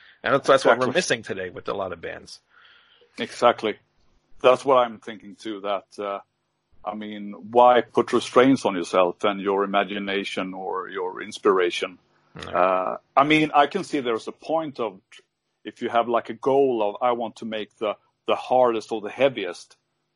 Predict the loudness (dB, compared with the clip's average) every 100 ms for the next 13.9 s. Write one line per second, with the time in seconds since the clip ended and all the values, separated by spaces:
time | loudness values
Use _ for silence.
0 | _ 2 2 -2 -4 -4 -6 _ _ _
1 | -14 -12 -12 -6 -4 4 4 2 -2 -2
2 | -2 -2 -4 -2 -6 -4 -6 -4 -4 -4
3 | -4 -10 -4 -4 -4 -10 _ -6 -4 -2
4 | -4 -4 -4 -4 -6 -6 0 4 4 2
5 | -6 -20 -20 _ _ _ _ _ -2 2
6 | 4 4 4 2 0 -4 -6 -6 -16 _
7 | _ _ _ -4 -2 -2 -2 -4 -12 _
8 | _ _ _ -14 -12 -14 -18 _ _ _
9 | _ _ -18 -18 _ _ _ _ _ _
10 | -20 -16 -16 -18 _ -16 -16 -8 0 4
11 | 4 6 4 6 4 6 6 6 4 0
12 | -4 0 0 0 -4 -6 -8 -6 -6 -6
13 | -12 -14 -16 -4 2 4 2 -2 -8